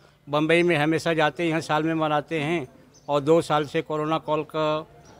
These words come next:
उपस्थिति में, मतलब ये, उम, काल में और बम्बई में भी सोहेल देव जयंती नहीं मनाया जाता है, तो हम लोग नासिक में क्यों नहीं मनाएं। तो इसलिए हम लोग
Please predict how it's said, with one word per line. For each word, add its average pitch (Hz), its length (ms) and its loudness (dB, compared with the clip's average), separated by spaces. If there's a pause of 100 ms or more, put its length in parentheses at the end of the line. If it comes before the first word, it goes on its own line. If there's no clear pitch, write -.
(140)
उपस्थिति 156 600 -2
में, 156 360 0
मतलब 147 440 -2
ये, 143 500 0
उम, 127 540 -12 (280)
काल 147 200 2
में 160 320 -2 (500)
और 139 320 0
बम्बई 143 380 0
में 170 160 4
भी 165 240 2
सोहेल 156 320 -2
देव 160 140 -2
जयंती 151 300 -2
नहीं 151 160 -4
मनाया 151 300 0
जाता 151 300 0
है, 151 300 -2 (460)
तो 160 60 -4
हम 156 240 0
लोग 180 200 2
नासिक 170 360 2
में 190 120 4
क्यों 180 200 -2
नहीं 185 120 2
मनाएं। 175 340 2
तो 208 120 -8
इसलिए 202 480 -2
हम 180 240 0
लोग 190 180 0